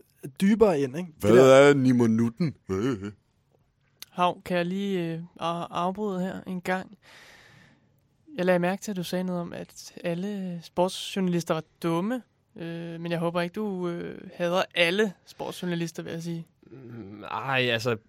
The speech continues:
Speaker 4: det ved jeg ikke. Altså, det kan godt være, at Ras siger, at jeg ikke er så god til sport, men
Speaker 2: Det er du
Speaker 4: altså
Speaker 2: ikke.
Speaker 4: ja, okay. Det, det har jeg fattet. Men jeg tager faktisk til Sælen hver år.
Speaker 1: Ja, jeg kan huske, jeg var med et år. Altså, I stod konstant på ski.
Speaker 3: Ja, Hasse,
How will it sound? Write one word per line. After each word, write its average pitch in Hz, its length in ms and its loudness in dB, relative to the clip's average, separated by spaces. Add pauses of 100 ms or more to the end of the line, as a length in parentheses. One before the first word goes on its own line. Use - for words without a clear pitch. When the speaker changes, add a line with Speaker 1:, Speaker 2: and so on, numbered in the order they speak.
(160)
Speaker 4:
det 117 100 -18
ved 139 100 0
jeg 143 80 6
ikke. 139 120 0
Altså, 135 180 -2
det 120 80 -8
kan 127 100 -8
godt 143 120 2
være, 185 80 4
at 180 80 -2
Ras 160 140 0
siger, 196 180 -4
at 175 60 0
jeg 156 80 2
ikke 165 120 0
er 151 80 2
så - 300 -4
god 139 180 -4
til 123 120 -10
sport, 131 560 -2
men 143 120 -2
Speaker 2:
Det 92 80 4
er 90 40 4
du 87 40 -2
Speaker 4:
altså 82 160 0
Speaker 2:
ikke. - 120 -8 (480)
Speaker 4:
ja, - 160 -8
okay. 85 180 -16 (320)
Det, 117 400 -8
det 117 80 -8
har 123 80 0
jeg 107 100 -2
fattet. - 220 -12 (540)
Men 120 220 -6
jeg 113 100 -4
tager 147 180 -2
faktisk 165 260 -4
til 123 300 -6
Sælen 127 360 -6
hver 131 140 -2
år. - 280 -8 (880)
Speaker 1:
Ja, 131 100 -10
jeg 113 80 -8
kan 127 80 -10
huske, 151 280 -8
jeg 131 60 -6
var 117 60 -8
med 117 160 -6
et 143 100 -8
år. 135 280 -6 (160)
Altså, 110 180 -10
I 113 120 -8
stod 127 220 -6
konstant - 560 -8
på 127 240 -8
ski. - 360 -10 (1300)
Speaker 3:
Ja, 190 540 -8 (100)
Hasse, 175 500 0